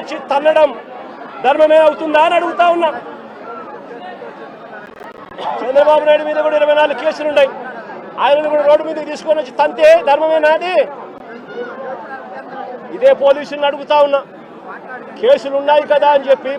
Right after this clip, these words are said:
పాత కేసులు ఏదో ఉన్నాయని చెప్పి నువ్వు చేసిన పనికి justify-, justifiable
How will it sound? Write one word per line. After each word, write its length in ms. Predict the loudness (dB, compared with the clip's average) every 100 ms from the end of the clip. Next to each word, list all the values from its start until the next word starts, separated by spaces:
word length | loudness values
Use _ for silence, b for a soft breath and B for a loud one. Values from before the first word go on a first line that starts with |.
| -2
పాత 160 | -2 0
కేసులు 260 | -2 -2 0
ఏదో 100 | 2 2
ఉన్నాయని 380 | 2 0 0 0
చెప్పి 260 | -2 -2 -8 -10 -14 -18 -18 -18 -18 -18 -14 -8
నువ్వు 180 | -6 -4
చేసిన 280 | -6 -6 -2 0
పనికి 340 | 0 0 -4 -6 -6 -12 -16 -16 -16 -18 -18 -6 -2
justify-, 560 | -2 -4 0 2 0 -2
justifiable 640 | -2 -2 -2 0 0 0 -2